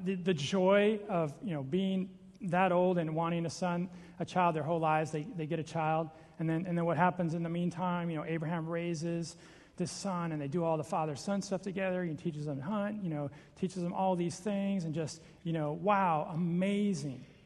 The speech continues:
About thirteen, and we're not really sure the exact time, but between thirteen and eighteen years later, here's what happens. And you have to know all that backstory because there's so much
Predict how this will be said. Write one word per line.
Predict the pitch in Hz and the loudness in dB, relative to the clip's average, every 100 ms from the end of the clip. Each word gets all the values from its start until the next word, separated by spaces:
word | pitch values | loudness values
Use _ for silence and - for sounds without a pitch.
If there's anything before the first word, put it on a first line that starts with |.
| - _ - _ _ _ - - - | -20 _ -20 _ _ _ -20 -20 -4
About | 160 175 180 - - | 6 6 6 -2 2
thirteen, | 247 277 - 269 254 | 2 2 2 2 4
and | 220 196 | 2 2
we're | |
not | 202 240 247 | 4 2 2
really | 254 254 | 2 2
sure | - 233 220 | 0 2 4
the | 196 185 | 4 2
exact | 156 143 190 208 220 | -2 2 4 4 2
time, | - 185 160 | 0 0 0
but | 160 - | -2 -2
between | 170 - 220 240 226 | -6 -2 2 4 4
thirteen | 233 220 247 226 247 233 | 2 0 0 0 0 2
and | 185 175 | 0 -2
eighteen | 196 196 214 - 214 214 214 | -2 -2 -2 -6 0 2 2
years | 175 170 185 180 180 180 | 2 2 4 4 2 -2
later, | 165 180 190 190 143 123 117 - - - - _ _ _ _ _ _ _ _ _ | -2 2 4 4 2 -4 -8 -12 -20 -20 -20 _ _ _ _ _ _ _ _ _
here's | - 175 180 175 | -6 0 2 2
what | 165 160 | -2 -2
happens. | 160 151 151 117 104 | -2 -2 -4 -10 -8
And | 156 | -4
you | 151 | 2
have | 190 202 | 2 2
to | |
know | 220 220 | 2 4
all | 220 | 6
that | 226 202 | 4 4
backstory | 214 220 - 170 151 | 2 2 0 -2 -2
because | 151 165 | -2 -4
there's | 147 147 | -4 -6
so | - 175 175 185 | -2 2 4 4
much | 185 175 | 2 -2